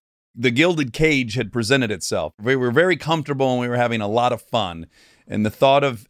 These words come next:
adding two <laughs> dependents into the mix wasn't so appealing. And some part of me just knew I gotta push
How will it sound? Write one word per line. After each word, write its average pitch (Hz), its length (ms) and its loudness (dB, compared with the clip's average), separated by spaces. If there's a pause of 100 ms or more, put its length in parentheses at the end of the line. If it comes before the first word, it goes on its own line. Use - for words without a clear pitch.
adding 120 640 -2
two 131 200 -6
<laughs> 120 120 -8
dependents 135 600 -2
into 123 260 -2
the 104 100 -8
mix 101 440 -4 (440)
wasn't 151 460 0
so 160 260 2
appealing. 151 720 -2
And 123 760 -2
some 143 880 -2
part 139 440 0
of 113 220 -4
me 113 460 2
just 107 680 -2
knew 113 400 2
I 98 140 0
gotta 113 580 -2
push - 640 -4